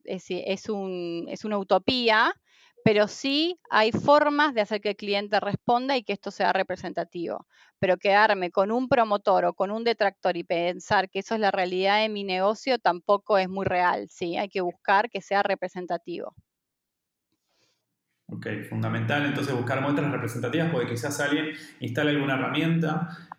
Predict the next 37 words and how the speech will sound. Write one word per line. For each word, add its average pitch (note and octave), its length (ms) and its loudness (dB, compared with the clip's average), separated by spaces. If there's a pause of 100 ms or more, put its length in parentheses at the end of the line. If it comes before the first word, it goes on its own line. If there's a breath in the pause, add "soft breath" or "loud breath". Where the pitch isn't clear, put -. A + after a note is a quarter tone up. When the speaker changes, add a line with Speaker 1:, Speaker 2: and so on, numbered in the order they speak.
Speaker 2:
eh, - 600 -6
o D3 200 0
tiene D#3 240 2
dos F3 320 0
o C3+ 180 -2
tres, D3+ 380 0
eh, A#2 380 -2
digamos, B2 800 -6
eh, A2+ 140 -4
datos D3+ 500 0
de A2 220 -2
sus C3 220 -6
clientes F3+ 580 -2
y B2+ 120 -6
ya C#3+ 240 -2
cree D#3 280 0
que A#2 260 -2
o A#2 140 -2
tiene D3 180 0
el C#3+ 60 0
mejor D3 640 -2
negocio D#3+ 600 -2
o C3+ 120 2
el - 180 -4
peor. E3+ 680 -2
Entonces, C#3+ 440 -6
no, G#2+ 200 -2
seguir C3 380 -2
recolectando C#3 500 -2
data E3+ 240 0
para A#2 180 -4
que A#2 80 -6
sea - 140 -8
una B2+ 180 -2
muestra C#3+ 340 -4
representativa, G#2 720 -10
¿no? B2+ 80 -14